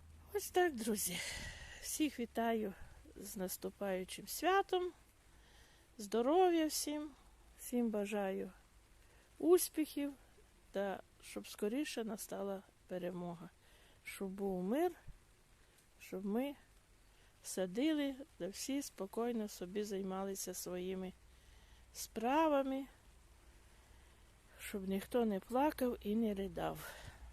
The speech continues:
Всім до зустрічі, будьте здорові, бережіть себе і всіх іще раз зі святом.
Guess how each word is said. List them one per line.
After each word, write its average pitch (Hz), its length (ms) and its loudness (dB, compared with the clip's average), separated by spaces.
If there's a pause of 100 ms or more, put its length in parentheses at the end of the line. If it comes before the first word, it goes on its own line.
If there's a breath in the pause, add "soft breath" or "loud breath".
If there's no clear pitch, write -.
(120 loud breath)
Всім 240 400 0
до 180 160 -4
зустрічі, 277 760 0 (160)
будьте 196 440 0
здорові, 277 600 2 (540 loud breath)
бережіть 214 560 2
себе 247 520 2 (800 loud breath)
і 214 100 -2
всіх - 720 4
іще 240 460 0
раз 220 300 2
зі 208 180 -8
святом. 175 760 -6